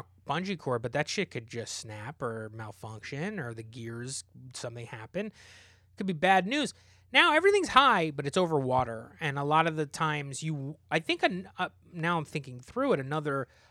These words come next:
possible reason for these, like, extreme heights things where they're, like, on the scaling the side of a building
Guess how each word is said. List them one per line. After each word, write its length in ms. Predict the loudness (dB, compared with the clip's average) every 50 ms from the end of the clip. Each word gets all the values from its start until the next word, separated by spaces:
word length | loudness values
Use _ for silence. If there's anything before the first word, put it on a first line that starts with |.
| _ _
possible 460 | 2 6 6 6 6 4 0 2 2
reason 340 | 2 2 2 0 -2 -4 -6
for 160 | -6 -8 -8
these, 540 | -8 -8 -8 -8 -8 -8 -8 -8 -10 -12 -14 -16 _ _ -10
like, 240 | -4 -4 -4 -4 -4
extreme 760 | -8 -6 -4 -4 -4 -4 -4 -4 -2 -2 -2 -2 -2 -4 -4
heights 400 | -4 -2 -2 -2 -2 -4 -8 -8
things 440 | -6 -4 -4 -4 -6 -8 -12 -10 -8
where 140 | -6 -6 -4
they're, 180 | -4 -4 -4
like, 200 | -4 -4 -4 -4
on 140 | -6 -6 -6
the 60 | -8
scaling 580 | -10 -8 -10 -10 -8 -4 -2 -2 -2 -2 -4 -6
the 40 | -6
side 240 | -6 -4 -2 -2 -2
of 80 | -4 -6
a 40 | -10
building 680 | -10 -6 -2 0 0 0 0 -2 -4 -8 -10 -14 -16